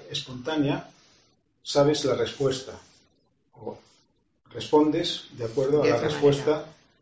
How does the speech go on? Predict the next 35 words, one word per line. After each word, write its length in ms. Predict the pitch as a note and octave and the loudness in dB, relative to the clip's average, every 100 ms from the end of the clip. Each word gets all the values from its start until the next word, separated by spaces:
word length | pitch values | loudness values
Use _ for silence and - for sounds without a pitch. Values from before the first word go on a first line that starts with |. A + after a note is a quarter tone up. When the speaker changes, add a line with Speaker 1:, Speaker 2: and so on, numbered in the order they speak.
| _ _ _ _ - | _ _ _ _ -16
Speaker 1:
que 300 | A#2 A#2 A#2 - - | -10 -10 -10 -16 -6
tu 160 | C#3 C3 | -2 -2
experiencia 600 | - A#2+ C3 C#3 D3+ C#3+ | -4 -4 -2 0 0 2
previa 380 | D3+ D3 E3+ F3 - | 2 2 0 -4 -8
te 100 | A#2+ | -10
dicta. 360 | B2 - - - - _ _ _ _ _ _ _ | -10 -12 -18 -20 -20 _ _ _ _ _ _ _
Speaker 2:
¿Y 60 | F#3+ | -6
eso 140 | G3 | -2
tiene 240 | G#3+ G3+ G3 | 0 0 0
que 120 | F#3+ | -2
ver 140 | G3 G3+ | -2 -4
con 140 | F#3+ | -6
la 80 | F#3+ | -6
limpieza 420 | F3+ F#3 F#3 F#3+ | -8 -8 -8 -6
de 100 | F3+ | -6
los 120 | F#3 | -8
cuerpos 320 | - F#3+ F#3+ | -14 -12 -12
sutiles 500 | - G#3 G#3+ A#3+ - | -14 -8 -6 -4 -6
o 60 | C#3+ | -10
no? 120 | C#3+ - _ _ _ _ _ _ _ _ _ _ | -16 -18 _ _ _ _ _ _ _ _ _ _
Speaker 1:
Tiene 220 | G2 G#2+ | -20 -14
que 120 | A2 | -6
ver 200 | A2+ C3+ D3 | 0 0 0
en 60 | - | -4
el 60 | |
sentido 360 | G2+ G2 G#2+ A#2 | -10 -12 -8 -8
en 200 | D3+ - | -8 -8
que 260 | G#2+ G2+ F#2+ | -8 -8 -12
a 80 | G#2+ | -12
medida 280 | G#2+ B2 | -10 -8
que 80 | B2 | -6
vas 180 | A#2 A2+ | -8 -8
asimilando 480 | A2+ A2+ A#2+ A#2+ B2 | -10 -10 -6 -4 -4
la 80 | B2 | -6
experiencia 760 | - C3 C3+ C#3 C#3+ D3 - | -8 -6 -2 -4 -4 -6 -6